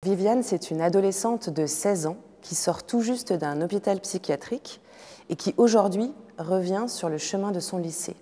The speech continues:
Elle s'appelle Viviane en référence à la Dame du Lac, la fée Viviane.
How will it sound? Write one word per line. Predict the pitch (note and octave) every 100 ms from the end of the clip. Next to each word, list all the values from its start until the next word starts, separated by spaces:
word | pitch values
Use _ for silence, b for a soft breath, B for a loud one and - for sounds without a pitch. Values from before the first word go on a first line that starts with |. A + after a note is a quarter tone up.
| -
Elle | D3 D3
s'appelle | E3+ A#3 G#3
Viviane | F3+ D#3 F3 C4+ D4+ -
en | E3
référence | E3+ E3 F3 F#3+ -
à | D#3
la | C#3+
Dame | C#3 F#3 F#3+
du | E3 D#3+
Lac, | D3 - - - - D3
la | C#3+
fée | - - F3 F#3 -
Viviane. | C#3+ D#3 C#3+ C3+ C3